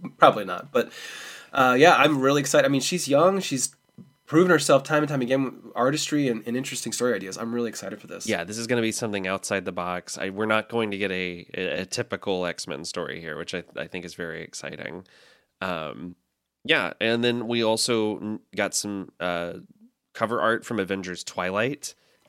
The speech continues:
Speaker 2: Uh, the, the story
Speaker 1: Yes.
Speaker 2: about an elderly Captain America, where the,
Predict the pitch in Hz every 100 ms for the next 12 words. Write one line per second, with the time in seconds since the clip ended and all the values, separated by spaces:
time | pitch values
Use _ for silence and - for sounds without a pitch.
0 | - 95 90 87 95 95 104 98 - 101
1 | 101 101 92 92 92 95 90 85 98 107
2 | 101 98 92 104 95 - 95 87 85 90
3 | 107 113 120 127 110 92 85 90 90 90